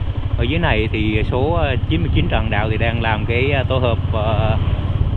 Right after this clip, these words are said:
khách sạn cũng như là căn hộ cao cấp ở phía bên này các bạn. Đây, bên này là công viên, ờ, nhạc nước, công viên Xuân Diệu này, thấy lâu nay thì cũng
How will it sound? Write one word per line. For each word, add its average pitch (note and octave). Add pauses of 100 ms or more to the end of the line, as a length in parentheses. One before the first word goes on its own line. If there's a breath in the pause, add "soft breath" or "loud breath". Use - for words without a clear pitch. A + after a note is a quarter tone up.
(760)
khách D3
sạn G#2+
cũng A2+
như B2
là G#2+ (540)
căn B2
hộ B2
cao A#2+
cấp E3+ (1300)
ở -
phía C3+
bên B2+
này A2+
các A2
bạn. G2+ (2750)
Đây, A#2+
bên A#2+
này A#2+
là G#2+ (340)
công C3+
viên, C3
ờ, B2+
nhạc A2+
nước, - (1400)
công -
viên C3
Xuân C3
Diệu A2+
này, A#2 (320)
thấy C#3
lâu C3+
nay B2
thì G#2+
cũng B2